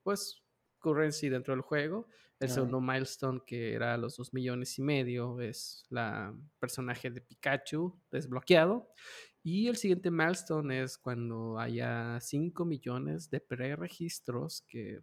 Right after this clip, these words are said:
Speaker 1: probablemente sí se llegue, y van a dar un atuendo, un skin del Pikachu.
Speaker 2: Ujú.
Speaker 1: Y
Speaker 2: Qué bonito.
Speaker 1: sí,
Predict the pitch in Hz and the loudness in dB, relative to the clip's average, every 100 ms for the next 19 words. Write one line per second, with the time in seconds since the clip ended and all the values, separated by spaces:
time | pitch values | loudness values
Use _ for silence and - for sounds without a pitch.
0 | _ 120 107 120 131 131 120 113 - - | _ -10 -6 -4 -2 -4 -6 -10 -10 -10
1 | 123 139 170 165 147 160 160 _ _ - | -6 0 6 6 4 -2 -4 _ _ 0
2 | 170 180 170 151 147 139 143 139 143 143 | 4 4 4 2 2 2 2 0 -4 -4
3 | 131 127 127 123 123 120 120 120 - 123 | 0 0 0 0 -2 0 -2 -2 -2 -2
4 | 123 120 123 123 127 - 131 120 123 - | -2 -2 -2 -2 -4 -10 -8 -6 -4 -4
5 | - 127 160 - - 120 113 - - 147 | -2 -2 -2 -8 -6 -4 -4 -8 -2 -2
6 | - - - _ _ _ _ _ _ _ | -2 -8 -10 _ _ _ _ _ _ _
7 | _ - 117 127 107 - - _ _ _ | _ -6 -4 -4 -10 -20 -20 _ _ _
8 | _ _ _ _ _ _ _ _ _ 165 | _ _ _ _ _ _ _ _ _ 0
9 | 165 160 170 139 170 175 175 175 165 147 | 6 8 8 4 2 0 0 -2 -4 -10
10 | - _ - 175 226 | -20 _ 0 2 2